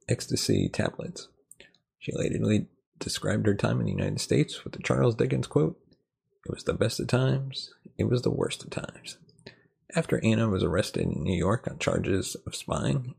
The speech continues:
Alex hired media publicist Max Clifford and sold her story to the Daily Telegraph. She pleaded guilty to conspiracy to act as an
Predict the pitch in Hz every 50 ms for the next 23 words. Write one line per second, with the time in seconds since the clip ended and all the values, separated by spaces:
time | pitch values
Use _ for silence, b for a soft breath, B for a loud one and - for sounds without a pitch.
0 | - - - 151 147 - - 139 135 98 69 69 67 113 101 101 113 123 131 131
1 | 127 127 - 123 131 123 - - 127 120 - - - - - - - - - -
2 | - - - - - 143 - - - 98 117 127 - b b b b b b b
3 | b - 104 104 - - 135 139 127 120 135 135 - - - 131 135 147 151 -
4 | - - - - - - 73 92 104 110 110 - - - - - - - - -
5 | - - - - - _ _ _ _ _ _ _ _ _ - - - - - -
6 | 87 90 90 - 101 107 107 98 107 - - 113 104 - - - - - - -
7 | 110 113 120 117 - 135 131 123 - - - - - - - - - - 110 107